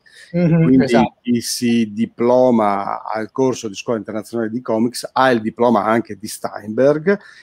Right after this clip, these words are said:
Speaker 2: e, mm, gli allievi hanno i software, eh, gratuiti, eh, diventa, come dire, qualche cosa di decisamente molto importante, anche perché Steinberg, come dire, supervisione il nostro e il vostro lavoro, tuo e di Francesco, che vedo anche che è collegato, infatti ti saluta, in, in chat.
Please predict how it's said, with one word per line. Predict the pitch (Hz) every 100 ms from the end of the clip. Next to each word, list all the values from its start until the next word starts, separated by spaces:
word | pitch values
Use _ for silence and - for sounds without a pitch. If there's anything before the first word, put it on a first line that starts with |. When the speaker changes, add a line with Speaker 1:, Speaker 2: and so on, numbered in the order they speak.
| _
Speaker 2:
e, | 127 131 135
mm, | 98 107 104 101 104 110 113
gli |
allievi | 127 131 113 107 120 131
hanno | 95 101 107 117 113 107 98
i | 98 98 110
software, | 104 - 117 - - 120 110 110 107 104 101 98
eh, | 95
gratuiti, | 98 110 - 107 110 104 110 113 - - - - _
eh, | - 107 107 107
diventa, | 101 104 104 104 113
come | 110 104
dire, | 107 98
qualche | 107 98
cosa | - 107 110
di | 107 107 107
decisamente | 107 - 104 117 110 110 104 117 110 -
molto | 113 110 -
importante, | 107 110 - 104 101 110
anche | 101
perché | - -
Steinberg, | - 107 107 101 95 101
come | 98 101
dire, | 104
supervisione | - 120 - 117 101 107 98 117 117 117 110 98 -
il | 104
nostro | 107 107 110 110 - 113 104
e | 104
il | 107 104 98
vostro | 104 107 - 110
lavoro, | 104 98 104 110 107 101
tuo | 107 110
e | 101
di | 98
Francesco, | 110 120 - 156 165 - 202
che | - 98
vedo | 104 101
anche | 101 101 - 98
che | 107 107 -
è | -
collegato, | 104 101 98 101 101
infatti | 104 104 -
ti | 98 110
saluta, | 156 160 202 247 240 -
in, | 117 107
in | 110 110
chat. | - 170 196 - 262